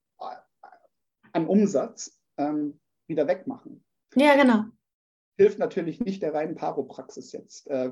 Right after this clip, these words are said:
Speaker 1: wenn, wenn die
Speaker 2: Ah.
Speaker 1: vor allem, äh, gesetzlich Versicherte hat und keine, keine Privatversicherten. Mit den Privatversicherten könnte ich auch da wieder, ähm, das Verhältnis gerade rücken. Ja?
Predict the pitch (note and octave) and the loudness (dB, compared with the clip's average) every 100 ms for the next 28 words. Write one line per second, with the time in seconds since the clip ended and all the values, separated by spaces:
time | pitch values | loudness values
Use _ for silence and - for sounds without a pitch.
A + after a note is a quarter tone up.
0 | C3 C#3+ C#3 D3 C#3+ - G3+ - D3+ D#3+ | -2 0 0 0 2 2 0 -4 -4 -8
1 | E3+ D#3+ D#3 C#3+ C#3 C#3+ E3 F3 - D3+ | -6 -6 -2 -2 -2 -2 -4 -4 -8 -8
2 | D#3 D#3 D3+ C#3+ D3 - C#3 C3+ C3 C#3 | -8 -8 -6 -4 -6 -6 -8 -6 -4 -2
3 | C3+ C3 C3+ C3 C3+ C3+ C#3 B2+ B2+ - | -4 -4 -6 -6 -6 -6 -6 -10 -12 -14
4 | C3+ - - D#3 D#3 - C#3+ C#3+ - G#3 | -14 -16 -6 -2 -2 -2 0 0 0 -4
5 | G#3+ A3 A3 A#3+ G#3+ G#3+ G#3+ G3+ - G#3 | -2 -4 -2 -4 -4 -4 -2 -4 0 2
6 | F3+ C#3+ C#3 B2 A#2+ - C3+ C3 B2+ - | 2 0 -2 -2 -4 -6 -6 -4 -8 -12
7 | _ _ _ D#3+ D#3+ D3 D#3 D#3 C#3 - | _ _ _ -6 -2 2 2 2 -4 -6
8 | C3 C3+ A#2+ B2+ - A#2+ - _ - _ | -4 -4 -4 -8 -10 -14 -16 _ -20 _
9 | C3 F3 | -12 -12